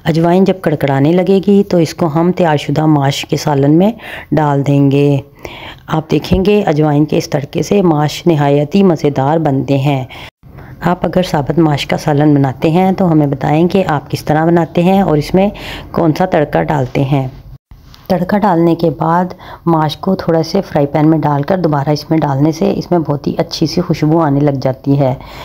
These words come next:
ये अमल हर दाल के साथ ज़रूर किया करें। इस तरह नहायत ही मज़ेदार साबुत माश का सालन तैयार है। अब आप इसमें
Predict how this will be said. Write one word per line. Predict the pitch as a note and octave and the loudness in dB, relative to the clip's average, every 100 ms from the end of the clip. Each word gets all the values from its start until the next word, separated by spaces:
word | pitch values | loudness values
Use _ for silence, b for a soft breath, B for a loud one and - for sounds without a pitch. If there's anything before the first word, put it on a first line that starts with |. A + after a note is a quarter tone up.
| B B | B B
ये | F3+ | 2
अमल | E3+ E3 F#3 F#3 - - | 4 2 0 -4 -12 -4
हर | D#3+ | -2
दाल | D3 C3+ | 0 -2
के | C3 D3 | -4 -4
साथ | D#3 E3+ | -4 -2
ज़रूर | E3+ C#3+ C#3 B2+ - - - | 0 2 0 -4 -12 -16 -6
किया | C#3+ C#3 | -2 -2
करें। | D3 C#3+ C#3 - - _ - B B B B B B | 0 -2 -2 -6 -18 _ -20 B B B B B B
इस | F3 - | -4 -2
तरह | F#3+ F#3 | 0 2
नहायत | G3 F3 D#3+ D3+ D#3 E3+ | 2 2 2 0 0 2
ही | |
मज़ेदार | D#3+ C3+ D3+ B2 C#3 D#3 F3+ | 2 2 0 0 0 0 -2
साबुत | - D3+ C#3 - | -4 -4 -2 -2
माश | D3+ C3+ - | 0 0 -2
का | D3 | -4
सालन | - C3 B2+ E3 G3+ - B B - | -2 0 2 2 0 -6 B B -2
तैयार | C#3+ C#3 C3 | 0 2 0
है। | C3 C#3 C3+ | 0 -2 -2
अब | - D#3 | -4 -2
आप | D3+ C3+ | -2 -2
इसमें | C#3+ - E3 F#3+ | -4 -2 0 0